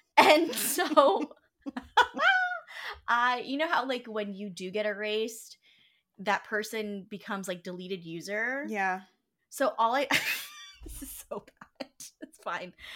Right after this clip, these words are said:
Speaker 1: I changed my name to deleted user and removed my photo.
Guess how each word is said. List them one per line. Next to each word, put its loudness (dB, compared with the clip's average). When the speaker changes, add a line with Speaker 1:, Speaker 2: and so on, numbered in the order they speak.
Speaker 1:
I 10
changed -2
my -2
name -12
to -6
deleted -6
user -8
and -4
removed -8
my -8
photo. -4